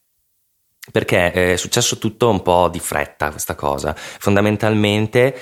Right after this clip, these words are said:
hanno aperto l'invio delle applicazioni per Apple Watch già diverse settimane fa e io l'ho inviata subito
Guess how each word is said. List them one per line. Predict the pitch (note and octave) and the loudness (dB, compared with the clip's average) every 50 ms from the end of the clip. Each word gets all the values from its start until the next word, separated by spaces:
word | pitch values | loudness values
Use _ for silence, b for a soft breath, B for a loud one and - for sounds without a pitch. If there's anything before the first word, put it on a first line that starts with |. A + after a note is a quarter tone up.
| B B | B B
hanno | B F#2+ G2 G2+ G2 | B 0 2 2 2
aperto | F#2 - - G2+ F#2 F2+ E2 - - - - F2 E2 E2+ | 0 2 2 2 2 2 2 0 -4 -4 -2 0 0 0
l'invio | E2 F#2 F#2+ F#2+ F#2+ F#2+ F2 G2 G2 G2+ A2+ A#2 | 0 0 2 2 0 0 0 0 2 2 4 4
delle | A#2+ B2+ A#2+ G#2+ | 4 2 2 2
applicazioni | F2 - F2 F2 - F#2+ E2+ - - - F#2 G2 F#2+ | 0 0 -2 -4 -4 -4 -4 -4 -2 -2 0 0 0
per | - E2+ D#2+ | 0 0 -2
Apple | E2+ - - F2 E2 D#2+ | -2 -2 -4 -4 -4 -2
Watch | D#2 D2+ D#2+ D#2+ - - - | 0 0 0 0 -2 -4 -6
già | F#2 F2 D#2 D#2 D#2+ | -4 -2 0 0 0
diverse | E2+ F2 D#2 D#2+ D#2+ - - F#2+ | 0 -2 -2 -4 -4 -4 -4 -6
settimane | - - - - F#2 E2 D#2 D#2+ E2 D#2+ | -6 -6 -6 -4 -2 0 0 0 -2 -4
fa | - - D#2 D2+ F2 G#2 - B B B B | -2 0 2 2 2 0 -4 B B B B
e | B G#2 | B 2
io | G2+ G#2+ A2 | 2 4 4
l'ho | A2+ A2 | 4 2
inviata | G2 F#2 F2 E2+ E2+ E2+ F2+ - E2+ | 2 0 0 0 0 0 0 -2 -4
subito | - - - F#2+ E2 D#2+ - - E2 D#2+ D2+ - | -6 -4 -6 -6 -6 -6 -6 -6 -6 -6 -8 -10